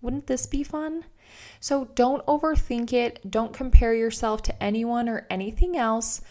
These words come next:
but just dream up and think for yourself, "Okay, how could I bring the romance into the marriage in these last eighty-nine days? How could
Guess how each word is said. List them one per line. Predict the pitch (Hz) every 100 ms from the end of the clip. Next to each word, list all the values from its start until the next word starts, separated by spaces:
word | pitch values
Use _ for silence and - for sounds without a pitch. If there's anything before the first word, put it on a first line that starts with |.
| - - - -
but | 233 226
just | 233 226 - - -
dream | 185 220 254 294 247
up | 226 226 -
and | 196 190
think | 208 202 -
for | 233
yourself, | 220 214 - 180 180 -
"Okay, | 220 - - -
how | - - 277
could | - 311 - - -
I | 233 226 180 151 175 - - - _
bring | 208 190 185
the |
romance | 170 165 160 139 135 - -
into | - 180
the | -
marriage | 170 160 131 - - - -
in | 180
these | 170 170 170
last | 165 175 165 170 - -
eighty-nine | 175 170 170 -
days? | - - - - - - - - - -
How | - 233
could | 226 254 254